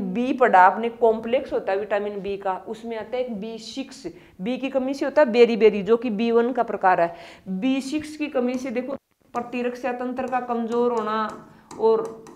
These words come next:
प्रतिरक्षा तंत्र का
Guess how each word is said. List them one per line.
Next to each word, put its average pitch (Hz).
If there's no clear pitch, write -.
प्रतिरक्षा 226
तंत्र 233
का 233